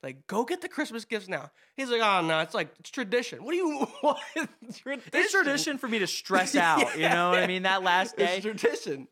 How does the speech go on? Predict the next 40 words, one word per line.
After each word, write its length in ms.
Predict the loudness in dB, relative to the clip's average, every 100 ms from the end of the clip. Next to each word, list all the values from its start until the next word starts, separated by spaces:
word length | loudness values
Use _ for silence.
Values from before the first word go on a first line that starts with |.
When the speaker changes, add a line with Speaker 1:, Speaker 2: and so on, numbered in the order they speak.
| _
Speaker 2:
'Cause 120 | -10
it's 120 | -8 -4
not 160 | -2
like 100 | -2
you 80 | 0
Speaker 1:
But 60 | 2
Speaker 2:
have 100 | 4
Speaker 1:
then, 140 | 4
Speaker 2:
enough 140 | 4 2
Speaker 1:
but 80 |
Speaker 2:
on 20 | 4
Speaker 1:
then 40 | 2
Speaker 2:
your 60 |
Speaker 1:
Christmas 300 | 2 2 0
Speaker 2:
mind. 40 | 0
Speaker 1:
Eve 80 | 0
comes 220 | 0 0
around, 260 | 2 2 2
"Oh, 200 | 0 0
there's 120 | -2
gonna 140 | -4 -6
be 80 | -6
traffic." 800 | 0 2 2 2 0 0 0
And 80 | -4 -4
it's 80 | -2
like, 160 | -4 -6
"Stop, 280 | -4 -4 -2
bitch, 260 | -4 -2 0
I 80 | 0
just 120 | 0
tried 160 | -2 0
to 60 | 0
push 220 | -2 0
you 80 | 0
out 140 | -2
the 40 | -4
tree 280 | 0 2 2
a 20 |
month 260 | 2 0
ago." 280 | -4 -10 -10